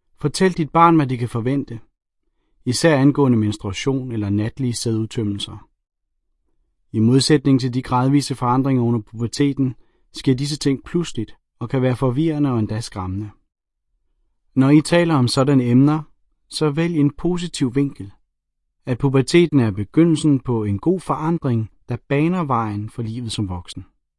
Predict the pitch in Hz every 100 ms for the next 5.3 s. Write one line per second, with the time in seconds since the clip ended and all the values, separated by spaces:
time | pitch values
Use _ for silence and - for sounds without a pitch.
0 | _ _ _ _ _ _ _ _ _ 113
1 | 98 - 143 - 117 156 165 139 127 -
2 | _ _ _ _ _ _ _ _ _ 107
3 | 107 - 120 143 147 180 151 156 180 165
4 | 123 113 - 113 123 110 117 131 123 -
5 | 101 _